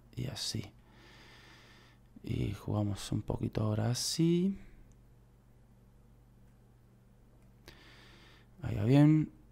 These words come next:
Y vamos a bajarlo un poco. Mira, podríamos hacerle ya que estamos. Eh, nos lo traemos de esta manera aquí. Ahí va.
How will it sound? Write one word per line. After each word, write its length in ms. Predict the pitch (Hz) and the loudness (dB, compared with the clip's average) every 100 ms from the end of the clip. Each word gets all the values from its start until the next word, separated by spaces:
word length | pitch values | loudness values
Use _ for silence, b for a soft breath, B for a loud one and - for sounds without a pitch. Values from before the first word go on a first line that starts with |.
| - | 0
Y 920 | 156 160 165 160 165 165 160 160 160 | 4 6 8 8 6 6 6 6 6
vamos 280 | 156 - - | 4 2 -2
a 40 | 104 | -4
bajarlo 260 | - - | -6 -8
un 60 | - | -8
poco. 340 | - - - - - - - - | -6 -4 -6 -8 -20 -20 -14 -4
Mira, 140 | 185 - | -2 0
podríamos 400 | 117 139 139 120 | 4 4 4 2
hacerle 340 | - 127 120 | 2 4 4
ya 120 | 117 | 2
que 80 | 120 | 2
estamos. 520 | 110 123 156 180 - - - | 2 6 6 4 -4 -18 -4
Eh, 540 | 117 113 113 113 110 107 | -2 0 0 0 0 -2
nos 100 | 107 | -2
lo 40 | |
traemos 260 | - 110 110 | 0 0 2
de 40 | |
esta 140 | 110 - | 0 0
manera 220 | 110 120 | 2 2
aquí. 380 | 127 170 180 185 B B B B B B - - | 2 2 2 -2 B B B B B B -20 -8
Ahí 340 | - - 64 | -2 0 0
va. 140 | - | -2